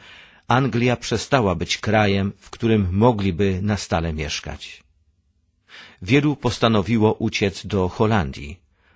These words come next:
lecz i tam napotkali na liczne trudności. Niektórzy zginęli, a inni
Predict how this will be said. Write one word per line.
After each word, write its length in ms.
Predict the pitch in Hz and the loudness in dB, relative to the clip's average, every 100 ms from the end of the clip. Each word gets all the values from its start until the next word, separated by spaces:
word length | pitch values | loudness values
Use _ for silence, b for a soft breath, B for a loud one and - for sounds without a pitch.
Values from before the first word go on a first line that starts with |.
| - | -4
lecz 360 | 110 123 - - | 0 0 -2 -4
i 120 | 123 | -6
tam 280 | - 131 90 | -2 0 0
napotkali 600 | 92 98 - - 107 104 | -2 -2 -4 0 2 2
na 120 | 98 | 2
liczne 360 | 92 95 - 101 | 0 -2 -4 -4
trudności. 760 | 101 90 101 95 92 - 98 B B B B B B - | -4 -2 2 2 0 -2 -6 B B B B B B -4
Niektórzy 440 | 95 - 104 107 | -4 -2 -2 -2
zginęli, 600 | 98 107 117 120 92 85 b b b b | -2 0 2 2 0 -4 b b b b
a 80 | 120 | -4
inni 600 | - 135 135 107 98 87 | 0 2 2 2 2 0